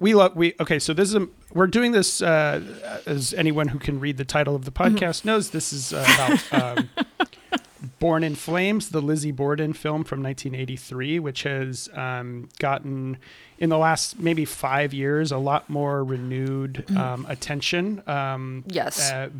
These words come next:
Speaker 1: much deserved, um, and, um,
Speaker 2: Much deserved.
Speaker 1: much forgotten, I think,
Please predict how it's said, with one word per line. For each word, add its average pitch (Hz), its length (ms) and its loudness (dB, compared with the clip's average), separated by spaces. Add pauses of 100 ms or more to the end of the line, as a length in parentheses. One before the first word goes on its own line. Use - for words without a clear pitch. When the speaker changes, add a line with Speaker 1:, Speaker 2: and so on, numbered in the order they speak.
Speaker 1:
much 165 400 -2
deserved, 147 840 -4
um, 135 400 -4
and, 135 280 -6
um, 127 160 -2
Speaker 2:
Much - 260 0
deserved. - 580 -6
Speaker 1:
much 160 300 2
forgotten, 131 960 0
I 135 80 -6
think, 135 480 -8